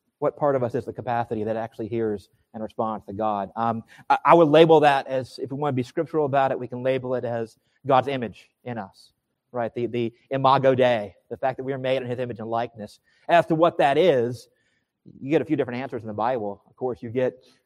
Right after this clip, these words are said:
um, some folks have, have looked at the ability to speak and to think.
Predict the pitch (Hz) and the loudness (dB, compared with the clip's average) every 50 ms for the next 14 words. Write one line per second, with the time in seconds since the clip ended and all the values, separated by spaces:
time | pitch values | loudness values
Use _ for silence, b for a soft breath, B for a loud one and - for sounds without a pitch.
0 | _ _ 113 110 110 107 90 - _ _ _ _ _ _ _ _ _ _ _ _ | _ _ -2 -2 -2 -2 -4 -10 _ _ _ _ _ _ _ _ _ _ _ _
1 | - _ - 151 143 123 139 135 - 127 113 - - - 123 113 - - _ - | -20 _ -2 -2 -2 0 -2 -2 -2 -2 -4 -6 -6 -6 -6 -6 -6 -12 _ -6
2 | 123 131 131 117 139 117 120 113 110 127 131 123 120 110 110 - - - 135 127 | -4 -4 -2 -2 -4 -4 -4 0 2 2 2 2 0 -4 -6 -10 -10 -10 -10 -8
3 | - - 110 101 98 - - 123 117 113 - - | -8 -10 -12 -14 -12 -10 -8 -8 -8 -8 -12 -16